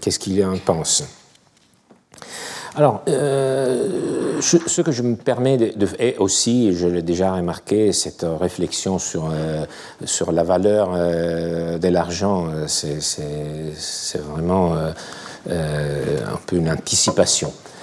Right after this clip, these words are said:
si j'ose dire. Euh, alors, euh,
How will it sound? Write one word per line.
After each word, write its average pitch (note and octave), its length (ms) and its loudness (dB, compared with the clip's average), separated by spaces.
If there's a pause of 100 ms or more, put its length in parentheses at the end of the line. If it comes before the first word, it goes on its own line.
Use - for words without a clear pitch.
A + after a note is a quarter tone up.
(160)
si - 160 -6
j'ose D#2 300 -4
dire. D2 260 -6 (560)
Euh, G2 920 2 (380)
alors, D3 200 2 (460)
euh, B2+ 680 -2